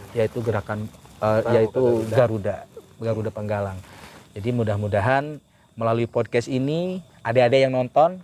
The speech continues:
Speaker 1: yang kelas sembilan,
Speaker 2: Iya.
Speaker 1: yang kelas sembilan, ayo, eh, siapkan mental, siapkan, eh,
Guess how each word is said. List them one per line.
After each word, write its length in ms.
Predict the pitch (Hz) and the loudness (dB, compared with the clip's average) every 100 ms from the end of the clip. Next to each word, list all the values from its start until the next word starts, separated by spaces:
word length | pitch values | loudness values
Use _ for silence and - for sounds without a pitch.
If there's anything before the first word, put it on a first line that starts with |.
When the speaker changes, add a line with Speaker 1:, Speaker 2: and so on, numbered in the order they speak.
| - | -18
Speaker 1:
yang 160 | 127 123 | -14 -8
kelas 300 | 123 127 147 | -2 -2 -2
sembilan, 500 | 135 131 139 185 196 180 _ _ - | 0 4 4 2 -6 -14 _ _ -16
Speaker 2:
Iya. 140 | 139 123 120 | -6 0 0
Speaker 1:
yang 60 | 127 | 2
kelas 260 | 135 143 | 2 2
sembilan, 380 | 160 160 175 214 208 185 _ - | -2 2 4 4 0 -12 _ -2
ayo, 240 | 180 175 - _ _ _ _ _ - | 0 2 -2 _ _ _ _ _ 2
eh, 320 | 139 143 139 | 6 8 6
siapkan 460 | - 180 156 - 190 | 4 2 2 0 -4
mental, 460 | 175 143 - 196 196 | -4 -8 -2 -2 -2
siapkan, 480 | - 139 - 139 139 139 139 135 131 | -4 -6 -2 -2 -2 -4 -4 -6 -8
eh, 760 | - 123 123 120 123 120 120 | -8 0 2 4 4 4 4